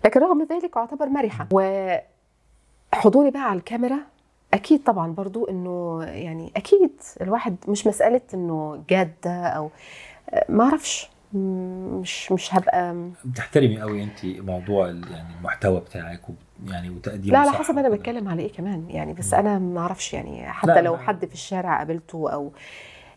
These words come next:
Speaker 1: مش، مش نفس الشيء، يعني زي ما أكون مع أمي، مع جوزي، مع أولادي، يعني أكيد الواحد برضو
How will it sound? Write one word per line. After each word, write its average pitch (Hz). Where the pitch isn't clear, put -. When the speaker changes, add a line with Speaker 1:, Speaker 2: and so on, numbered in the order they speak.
Speaker 1:
مش، 240
مش 233
نفس 277
الشيء، -
يعني 151
زي 160
ما 160
أكون 156
مع 143
أمي، 151
مع -
جوزي، 160
مع 143
أولادي، 156
يعني 185
أكيد 247
الواحد -
برضو 208